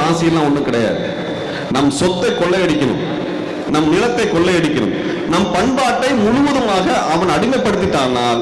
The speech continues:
அதற்கு பிறகு நம் சொத்துக்களை கொள்ளையடிக்க நம்ம அடிமையாக்கிடலாம், நம் உழைப்பை சுரண்டலாம். மதம்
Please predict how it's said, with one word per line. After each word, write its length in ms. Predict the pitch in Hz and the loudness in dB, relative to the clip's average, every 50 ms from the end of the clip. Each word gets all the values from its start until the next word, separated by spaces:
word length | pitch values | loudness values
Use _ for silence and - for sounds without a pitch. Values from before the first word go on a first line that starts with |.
| - - - - - - - 175 | -2 -4 -6 -6 -6 -4 -2 -2
அதற்கு 300 | 233 262 269 262 254 226 190 202 | 0 0 0 0 0 -2 0 0
பிறகு 180 | 196 196 202 208 208 | 0 0 0 0 0
நம் 140 | 202 - 220 | 0 0 0
சொத்துக்களை 420 | 214 208 - 269 - 247 226 214 - 185 | -2 -2 -2 -2 -2 0 -2 -2 0 0
கொள்ளையடிக்க 420 | 190 208 214 202 180 - - 277 262 | 0 2 2 2 0 0 0 -2 -2
நம்ம 140 | 240 208 170 | 0 0 0
அடிமையாக்கிடலாம், 680 | 190 226 240 226 202 185 - 185 147 151 156 156 165 | 0 0 0 0 0 0 0 0 0 0 0 0 2
நம் 140 | 170 170 175 202 | 0 2 2 2
உழைப்பை 320 | 240 294 294 - 285 254 - - | 2 2 0 0 0 0 0 0
சுரண்டலாம். 480 | 226 247 262 247 202 160 104 - - - - - - - - - - - - - - - - - - - 101 113 143 | 0 2 2 0 0 0 -2 -2 -4 -6 -6 -6 -6 -6 -6 -6 -8 -8 -8 -8 -8 -8 -8 -8 -6 -4 -2 0 2
மதம் 360 | 170 202 214 285 294 302 | 2 2 2 2 2 0